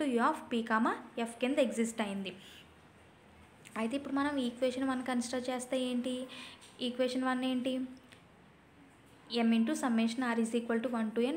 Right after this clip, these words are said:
delta R less than or equal to L of P, comma, F less than or equal to U of P, comma, F less than or equal to capital M into summation R is equal to one to N delta R. ఇప్పుడు క్లియర్గా మనకేం తెలుసు?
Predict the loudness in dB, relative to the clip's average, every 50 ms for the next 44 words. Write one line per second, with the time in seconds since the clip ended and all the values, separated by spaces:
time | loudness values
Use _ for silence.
0 | 0 0 0 0 0 0 0 0 0 0 0 -2 -2 0 0 2 2 4 2 2
1 | 0 0 -2 0 0 0 0 0 0 0 -2 -2 -2 -2 0 0 0 -2 -2 0
2 | 0 0 0 0 -2 -2 -4 -4 -4 -4 -2 0 0 0 0 0 -2 0 0 0
3 | 0 0 0 0 0 0 0 -2 -4 -4 -4 -2 -2 -2 -2 -4 -2 -2 -2 -2
4 | -2 -4 -6 -8 -12 -16 -16 -18 -16 -6 -4 -2 -2 0 0 0 2 2 2 2
5 | 0 0 0 0 0 -2 -2 -2 -2 -2 -2 -2 0 0 2 2 4 4 4 2
6 | 2 0 0 0 0 0 0 0 0 -2 -2 -2 0 2 0 2 2 0 0 2
7 | 2 0 2 2 0 0 0 0 0 0 0 -2 -2 -2 -2 -2 -2 -2 -2 -2
8 | -4 -4 -6 -8 -10 -12 -14 -16 -16 -10 -8 -6 -4 -4 -4 -2 0 0 0 0
9 | 0 0 0 0 0 0 0 0 0 0 2 2 0 0 -2 -4